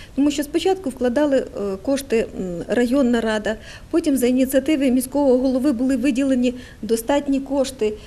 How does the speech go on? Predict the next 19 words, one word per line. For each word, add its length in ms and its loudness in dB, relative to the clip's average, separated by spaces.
е, 220 -2
для 320 -2
того, 260 0
щоб 180 -4
ми 120 2
могли 280 0
закінчити 680 0
капітальний 680 -4
ремонт. 400 -4
Взагалі 400 -2
тут 280 -6
перебудовано 760 -2
практично, 680 -4
е, 140 -2
ну, 180 -2
практично 840 -4
все. 380 -6
Замінений 680 0
контур 440 -2